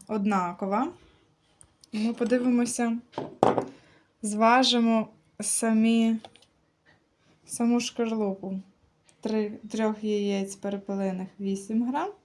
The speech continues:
І дванадцять грам має куряче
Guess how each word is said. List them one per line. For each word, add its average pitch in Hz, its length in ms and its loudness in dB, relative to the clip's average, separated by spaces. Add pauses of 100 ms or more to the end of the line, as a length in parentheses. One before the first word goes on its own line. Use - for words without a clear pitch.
(3750)
І 320 240 -2
дванадцять 240 920 -4 (1000)
грам 220 440 -2 (1200)
має 220 400 -2 (1200)
куряче 190 520 -8